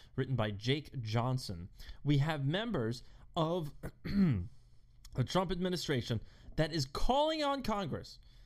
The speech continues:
you're gonna love this, to reauthorize the N S A mass surveillance program that none other than Edward Snowden talked to us about back in March fifteenth of twenty nineteen.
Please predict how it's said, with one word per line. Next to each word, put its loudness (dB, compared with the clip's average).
you're -4
gonna 2
love 0
this, -2
to 4
reauthorize 0
the -8
N 0
S -4
A -2
mass 0
surveillance -2
program -4
that -2
none 4
other 0
than -2
Edward 2
Snowden -2
talked -2
to 0
us -6
about -6
back -4
in 6
March 2
fifteenth -2
of -10
twenty 2
nineteen. -2